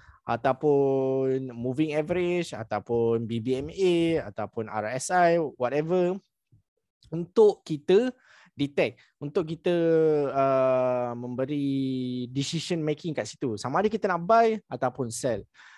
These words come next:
Uh, dan juga untuk mengenal pasti masa yang sesuai untuk entry dan exit. So, maksudnya kita letak S L, kita letak T P. So, benda tu kita kena tengok daripada technical persepsi.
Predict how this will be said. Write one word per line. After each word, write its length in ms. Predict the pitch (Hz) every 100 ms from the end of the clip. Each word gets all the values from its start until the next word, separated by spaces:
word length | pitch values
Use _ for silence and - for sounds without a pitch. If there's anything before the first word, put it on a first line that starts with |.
| - -
Uh, 400 | 127 131 131 127
dan 160 | 190
juga 320 | 190 185 196 175
untuk 320 | 160 156 196
mengenal 480 | 139 135 135 139 131
pasti 640 | 127 117 - 180 208 269 - -
masa 560 | 120 143 - - 240 233
yang 320 | 170 135 131
sesuai 720 | - 135 - 139 110 131 196 - - - _
untuk 400 | 143 151 151 196 135
entry 400 | 131 117 143 160
dan 160 | 131 120
exit. 400 | 135 143 139 90
So, 80 | 123
maksudnya 400 | 120 117 123 170
kita 240 | 147 117 127
letak 320 | 120 110 107
S 80 | -
L, 320 | 139 131 127 120
kita 240 | 107 110
letak 240 | 110 104
T 160 | - 110
P. 240 | - 107
So, 80 | -
benda 240 | 110 110 113
tu 160 | -
kita 160 | 107 107
kena 240 | 110 110
tengok 240 | 113 107 101
daripada 560 | 101 107 101 151 180 _ - _
technical 720 | - 127 - 143 - 180 143 127
persepsi. 720 | 113 - - - 135 101